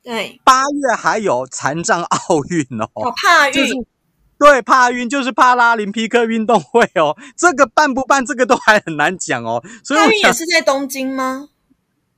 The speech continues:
Speaker 2: 对，但是他们可以有很多的场地，就是可能会换地方，
Speaker 1: 嗯。
Speaker 2: 但那个，
Speaker 1: 嗯。
Speaker 2: 那个太细了啦，但重点就在于说，
Speaker 1: 嗯。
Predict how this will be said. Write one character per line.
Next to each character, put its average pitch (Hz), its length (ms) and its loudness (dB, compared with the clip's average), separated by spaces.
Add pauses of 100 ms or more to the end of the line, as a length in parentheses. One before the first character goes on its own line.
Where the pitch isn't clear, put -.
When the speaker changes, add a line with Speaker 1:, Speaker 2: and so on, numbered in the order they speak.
(360)
Speaker 2:
对， 240 260 4
但 294 160 0
是 262 120 -6
他 254 120 0
们 233 140 -4
可 190 160 0
以 185 140 -2
有 156 120 0
很 151 200 -8
多 165 100 -4
的 156 80 -2
场 110 260 -12
地， 151 160 -6
就 151 160 -8
是 135 280 -8 (160)
可 113 60 -10
能 113 120 -10
会 131 100 -6
换 131 160 -6 (140)
地 107 140 -12
方， 98 240 -12
Speaker 1:
嗯。 - 40 -20 (280)
Speaker 2:
但 262 160 0 (320)
那 262 120 -2
个， 226 140 0
Speaker 1:
嗯。 - 120 -6
Speaker 2:
那 254 120 -6
个 233 80 -2
太 240 200 -2
细 208 280 -8
了 123 140 -6
啦， 90 300 -14 (160)
但 247 180 -6
重 240 240 -4
点 139 160 -4
就 220 120 -6
在 196 240 -6
于 147 60 -6
说， 151 280 -4
Speaker 1:
嗯。 - 120 -16